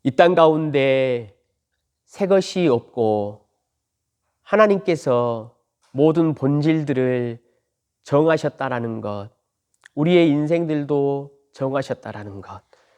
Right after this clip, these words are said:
우리가 그것을 순종하며 따라가는 것에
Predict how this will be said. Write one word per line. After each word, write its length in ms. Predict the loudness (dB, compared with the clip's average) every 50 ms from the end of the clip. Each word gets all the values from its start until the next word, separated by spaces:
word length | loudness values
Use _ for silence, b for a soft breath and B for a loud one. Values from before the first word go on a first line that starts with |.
| _ _ _ _ _ _ _ _ _ _ _ _ _ _ _ _ _ _ _ 2
우리가 260 | 4 4 6 6 6
그것을 460 | 4 4 2 4 4 4 4 2 -2 -2
순종하며 1000 | -2 -2 -2 0 4 4 4 4 4 2 0 0 0 0 0 -2 -4 -6 -8 -12 _ _ _ _ _ -2
따라가는 560 | 0 2 4 4 4 2 0 -2 -2 -2 -4
것에 540 | -6 -6 -6 -6 -6 -4 -4 -6 -8 -12 _